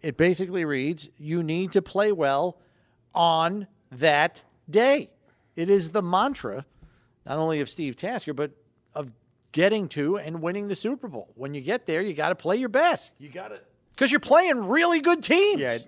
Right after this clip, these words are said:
Speaker 2: everybody's playing on an uptick when you get to that, that divisional round of the N F L playoffs. You got eight teams that are really, really good and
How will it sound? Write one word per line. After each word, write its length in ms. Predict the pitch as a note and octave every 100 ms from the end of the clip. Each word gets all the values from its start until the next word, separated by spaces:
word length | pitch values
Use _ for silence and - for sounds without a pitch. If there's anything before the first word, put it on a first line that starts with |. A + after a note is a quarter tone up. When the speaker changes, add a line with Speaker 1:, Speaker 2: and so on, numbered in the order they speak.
| -
Speaker 2:
everybody's 380 | F3+ F3+ F#3+ F3+
playing 240 | - E3 D#3+
on 140 | D3
an 60 | C#3
uptick 360 | C#3+ - C3
when 100 | A#2 B2
you 60 |
get 180 | A2 B2
to 80 | A2+
that, 200 | A2+ F#2 _ -
that 240 | A#2+ A2 _ _ B2+
divisional 420 | A#2+ C3+ B2+ A#2
round 240 | A#2+ A#2+
of 60 | G#2+
the 100 | G#2+
N 60 | A2+
F 120 | G#2
L 120 | G2+
playoffs. 500 | - A2 G2+ F2 - -
You 100 | A2+
got 220 | A2+ G#2+ _
eight 240 | B2+ D3+ -
teams 400 | C#3 B2+ A#2 A2
that 160 | A2+ G2+
are 160 | F#2+
really, 420 | F#2+ G#2 C3 A2+
really 280 | G#2 G#2 G2
good 320 | F2+ F#2 D#2 D#2+ _ _ _ _ _ -
and 360 | A#2 A2 G#2